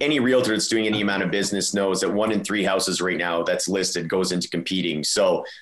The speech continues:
the first day, uh, but the public doesn't know. So I, I think if it stays like this and this trend goes for a couple months,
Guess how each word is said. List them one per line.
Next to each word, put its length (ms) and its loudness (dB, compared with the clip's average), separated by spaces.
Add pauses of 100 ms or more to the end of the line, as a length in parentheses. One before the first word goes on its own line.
(300)
the 120 0
first 340 0
day, 380 -2 (200)
uh, 400 0
but 160 2
the 80 0
public 320 0
doesn't 240 0
know. 180 2
So 160 0
I, 260 2
I 80 0
think 200 0
if 140 0
it 120 0
stays 460 0
like 220 2
this 180 0
and 80 0
this 140 0
trend 260 0
goes 240 2
for 220 0 (100)
a 100 -2
couple 280 2
months, 440 0